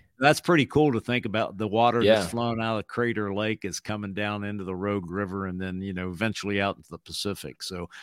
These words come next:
Speaker 1: pretty neat stuff there. And then we'll be going to, to, uh, uh, Wyoming again next,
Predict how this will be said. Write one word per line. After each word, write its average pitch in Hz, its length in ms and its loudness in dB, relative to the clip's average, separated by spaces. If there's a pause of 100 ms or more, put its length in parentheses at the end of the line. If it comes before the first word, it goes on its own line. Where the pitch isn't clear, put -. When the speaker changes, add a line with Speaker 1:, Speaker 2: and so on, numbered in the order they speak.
(300)
Speaker 1:
pretty 120 220 6
neat 110 240 2
stuff - 420 0
there. 92 360 -2 (600)
And 120 300 6
then 123 80 4
we'll 123 100 8
be 117 140 4
going 120 360 4
to, 107 420 2 (580)
to, 110 440 2
uh, 101 320 0 (1000)
uh, 95 260 -8
Wyoming 123 680 6
again 135 380 4
next, 127 360 0